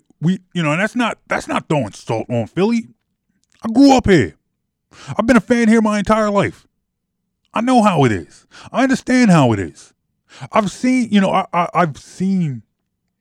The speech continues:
how this fan base gets down, and sometimes I participated in it. You know, I've been a part of it. I've been a part of the problem.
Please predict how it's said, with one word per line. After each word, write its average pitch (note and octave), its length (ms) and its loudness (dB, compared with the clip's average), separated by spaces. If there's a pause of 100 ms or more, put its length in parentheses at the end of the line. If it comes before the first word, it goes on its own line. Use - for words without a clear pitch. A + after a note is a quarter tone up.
(140)
how E3+ 180 -6
this D#3 180 -2
fan E3 300 -8
base D3+ 220 -4
gets C3 220 -8
down, E3+ 340 -8 (180)
and G3+ 120 -2
sometimes C4 420 0
I A#3 100 0
participated G#3+ 880 -2
in B2+ 120 -2
it. - 120 -18 (580)
You F3 140 -8
know, A3 160 -2
I've A#3 160 0
been B3+ 100 0
a G#3+ 40 -2
part A#3 280 -2
of A3+ 100 -8
it. - 140 -14 (200)
I've F#3+ 120 -2
been F#3 120 2
a A#2+ 40 -4
part E3+ 220 -4
of B2+ 60 -8
the A2 60 -12
problem. E3+ 520 -8